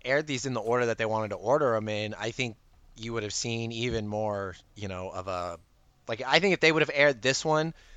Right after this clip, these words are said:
the whole breaking up with a man, just that one scene with Julia, I don't think they needed, you, you'll see that I don't think they needed to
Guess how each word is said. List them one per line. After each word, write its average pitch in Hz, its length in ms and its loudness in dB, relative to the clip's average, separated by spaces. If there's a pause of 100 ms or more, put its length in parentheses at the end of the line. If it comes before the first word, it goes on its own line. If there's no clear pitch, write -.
(200)
the 120 140 2
whole 127 140 4
breaking 123 480 0
up 120 140 0
with - 120 -4
a 110 40 -6
man, 123 600 0 (300)
just - 160 -6
that 101 160 2
one 120 460 2
scene 120 680 -4
with 110 160 -6
Julia, 117 680 0 (600)
I 135 140 8
don't 151 240 2
think 139 200 -2
they 131 160 0
needed, 127 420 -4 (140)
you, 123 240 -10
you'll 131 200 -2
see 156 200 0
that 127 140 4
I 127 140 8
don't 120 160 2
think 120 140 -4
they 117 120 -2
needed 110 300 -4
to - 80 -6